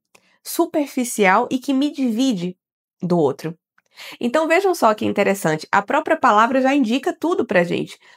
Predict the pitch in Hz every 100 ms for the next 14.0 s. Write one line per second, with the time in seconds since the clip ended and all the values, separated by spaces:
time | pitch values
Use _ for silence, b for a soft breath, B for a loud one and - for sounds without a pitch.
0 | B B 233 - 330 359 - 226 254 320
1 | - 170 - _ 180 190 170 190 208 208
2 | b b b - 214 247 247 - 320 370
3 | - 285 285 285 - 208 190 196 - b
4 | b b b 202 233 - 294 294 302 -
5 | 277 277 294 320 320 - 226 202 190 214
6 | 214 277 294 277 285 262 247 294 320 220
7 | 185 160 151 160 165 - _ B B B
8 | - 254 226 185 202 294 311 269 240 240
9 | 254 277 208 190 196 202 226 240 233 220
10 | 220 220 _ 190 214 226 185 214 269 214
11 | 165 - - - 196 185 180 165 196 226
12 | 175 175 B B B - 202 196 _ -
13 | 220 233 311 330 302 262 220 185 190